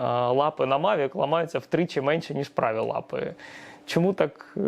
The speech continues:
передбачити досить складно, але факт є факт. Ем, да, і дійсно, от той ж взяти самий популярний дрон Mavic три,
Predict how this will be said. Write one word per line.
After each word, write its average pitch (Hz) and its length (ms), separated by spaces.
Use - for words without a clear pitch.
передбачити 160 640
досить 160 320
складно, 151 640
але 143 580
факт - 380
є 143 140
факт. 110 380
Ем, 143 400
да, 220 300
і 180 420
дійсно, 147 520
от 139 160
той 170 200
ж 135 60
взяти 151 240
самий 165 280
популярний 151 460
дрон 170 260
Mavic 147 380
три, 165 220